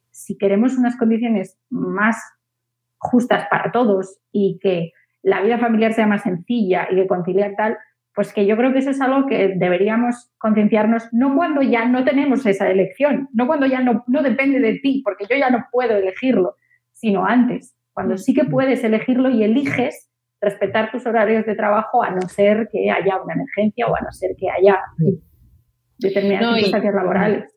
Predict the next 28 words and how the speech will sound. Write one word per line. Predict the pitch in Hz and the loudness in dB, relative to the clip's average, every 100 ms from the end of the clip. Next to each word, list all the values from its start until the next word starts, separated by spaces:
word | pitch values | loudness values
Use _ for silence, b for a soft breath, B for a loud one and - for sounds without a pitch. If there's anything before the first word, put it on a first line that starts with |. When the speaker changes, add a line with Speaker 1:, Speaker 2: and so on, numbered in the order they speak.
| - | -4
Speaker 2:
y | 190 | 0
hay | 190 214 | 2 2
miles | 208 214 220 | 2 0 0
de | 226 220 | -2 -4
circunstancias, | 190 170 170 175 175 170 | -4 -6 -4 -4 -4 -2
¿no? | 185 | 0
Todas | 190 190 220 | 2 2 2
hemos | 214 | 0
escuchado | 202 202 202 185 | 0 -2 0 0
alguna | 185 190 185 | 0 0 2
vez | 190 | 2
ese | 196 190 | 0 -2
argumento | 190 185 185 180 | -2 -2 0 0
de, | 165 B B B B | 0 B B B B
bueno, | 294 269 | 2 2
es | 254 | 0
que | 311 294 | -2 0
llega | 285 277 269 262 | 0 0 0 0
el | 254 | 0
verano | 254 294 330 349 339 B - | 2 0 -2 -6 -10 B -2
y | 226 220 220 | 2 2 2
todas | 220 285 | 2 2
las | 285 277 | 0 0
madres | 285 320 349 339 b b | 0 0 -2 -4 b b
se | 226 | 0
quieren | 226 269 | 2 2
pedir | 262 240 226 | 2 2 2
agosto | 214 277 302 370 381 | 2 0 -2 -6 -8